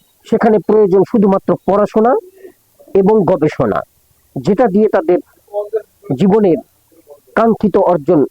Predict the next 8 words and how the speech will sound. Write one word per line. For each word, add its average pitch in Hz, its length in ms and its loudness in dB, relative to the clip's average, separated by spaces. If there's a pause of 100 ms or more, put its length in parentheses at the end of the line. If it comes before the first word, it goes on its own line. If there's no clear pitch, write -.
(140)
লক্ষিত 196 440 0
হবে 190 280 0 (600)
এবং 196 340 2 (500)
দেশের 175 540 0 (680)
উন্নয়ন 247 440 2
সাধনে 165 400 0 (1200)
অংশ 208 280 -2
হবে। 110 320 -2